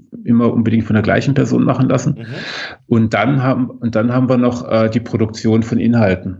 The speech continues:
Speaker 1: Nennen wir es einfach mal nicht Text, sondern Inhalte und auch die
Speaker 2: Mhm.
Speaker 1: Weiter- und die Aktualisierung und Weiterführung. Ich finde, die, die, die drei Bereiche könnte man nennen.
Speaker 2: Was mit Strategie und
Speaker 1: Das
Speaker 2: Analyse?
Speaker 1: würde heißen, wenn ich, genau, meine ich ja mit der, mit der Beratung dann.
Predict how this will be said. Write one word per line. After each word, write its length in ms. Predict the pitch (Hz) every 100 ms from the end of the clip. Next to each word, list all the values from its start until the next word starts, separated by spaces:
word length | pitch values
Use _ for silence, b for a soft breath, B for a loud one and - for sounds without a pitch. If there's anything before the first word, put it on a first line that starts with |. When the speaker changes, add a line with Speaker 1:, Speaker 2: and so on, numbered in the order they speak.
| -
Speaker 1:
Nennen 240 | 117 120
wir 60 | 127
es 80 | 110
einfach 180 | 113 110
mal 140 | 107
nicht 160 | 104 -
Text, 280 | 120 - -
sondern 180 | 107
Inhalte 500 | - 120 107 104 123
und 140 | 131 104
auch 120 | 101
die 100 | 90
Speaker 2:
Mhm. 40 |
Speaker 1:
Weiter- 280 | 95 104 120
und 160 | 110 117
die 80 | 104
Aktualisierung 600 | - - 110 107 110 113
und 80 | 101
Weiterführung. 600 | 87 117 - - 98 98
Ich 140 | 104
finde, 180 | 117 110
die, 260 | 127 - - -
die, 160 | 117
die 160 | - 135
drei 240 | - 117
Bereiche 480 | 127 123 98 127 135
könnte 260 | 135 120 110
man 180 | 101 92
nennen. 320 | 110 151 - B B B _ _ _ -
Speaker 2:
Was 200 | 98 -
mit 100 | 107
Strategie 500 | - - 110 104 127
und 100 | 117
Speaker 1:
Das 40 |
Speaker 2:
Analyse? 280 | 101 104 104
Speaker 1:
würde 180 | 123 120
heißen, 240 | 123 123
wenn 80 | 117
ich, 120 | - - 101 - _ _ _ _ _ _ _ _ _ _ _ _ _ _ _ -
genau, 260 | 143 131 104
meine 240 | 98 120
ich 80 | 120
ja 80 | 110
mit 160 | 107
der, 160 | 107 104
mit 140 | 110
der 60 | 110
Beratung 520 | 107 101 - 117 98
dann. 360 | 87 98 104